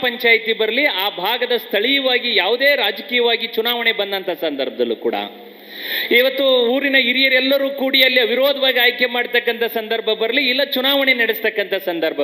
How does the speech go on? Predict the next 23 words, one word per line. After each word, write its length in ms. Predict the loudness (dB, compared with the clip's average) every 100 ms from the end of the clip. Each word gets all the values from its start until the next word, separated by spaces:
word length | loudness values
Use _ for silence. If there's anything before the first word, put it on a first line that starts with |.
| 0
ಬರಲಿ, 260 | -2 -4 -10 -12 -20 -20 -16 -6 4
ಏ, 40 | 6 6 2
ಟೂ 100 | 0 4
ಎ 160 | 4 4
ಬಂದಿದೆ 340 | 2 0 2 0
ಅಂತ 180 | 0
ಹೇಳಿದ್ರೆ 380 | 0 2 2 2 2
ನಮ್ಮೂರಲ್ಲಿ 540 | 0 -2 0 2 2
ಇರ್ತಕ್ಕಂಥ 460 | 2 0 -2 -2 -2 -2
ಒಂದು 120 | -2 -4
ಹತ್ತಾರು 320 | -4 -4 -2
ಮನೆಯಲ್ಲಿ 400 | -4 0 2 2
ಇರತಕ್ಕಂಥ 520 | 0 0 -2 -2 -2 -2 -2
ವಿಶ್ವಕರ್ಮ 500 | -2 -4 -2 -4 -6
ಸಮುದಾಯದವರು, 760 | -6 -4 0 0 2 0 0 -8 -16 -20 -18 -8 2 4
ಎಲ್ಲ 160 | 4 2 0
ಸಮುದಾಯದ 540 | -2 0 2 2 2 0
ಜನರ 240 | -2 -2 -4
ಜೊತೆಗೆ 360 | -2 -2 0 0
ಹೊಂದ್ಕೊಂಡು 480 | -2 0 0 2 -2
ಹೋಗ್ತಕ್ಕಂಥ 540 | -2 -4 -2 -2 -2 0 0
ಒಳ್ಳೆಯ 240 | 2 2 2
ಮನಸ್ಥಿತಿ 600 | 0 -2 -2 -2 0